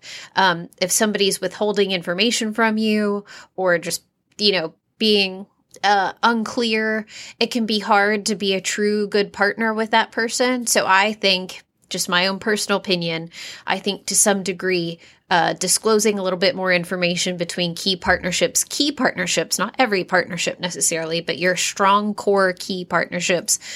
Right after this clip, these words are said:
I think, um, open communication there is really important to us all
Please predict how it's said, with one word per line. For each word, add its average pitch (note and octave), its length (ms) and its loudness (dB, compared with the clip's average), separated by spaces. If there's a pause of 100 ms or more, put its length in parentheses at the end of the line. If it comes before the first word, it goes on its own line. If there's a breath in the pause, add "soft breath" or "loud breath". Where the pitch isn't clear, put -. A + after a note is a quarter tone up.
(320 loud breath)
I F#3+ 100 0
think, F3 460 0
um, E3+ 340 2
open F#3 280 0
communication E3+ 720 -2
there E3+ 240 0
is E3+ 460 -2
really E3+ 320 0
important E3+ 500 -2
to F3+ 120 0
us F3 180 2
all F3 440 0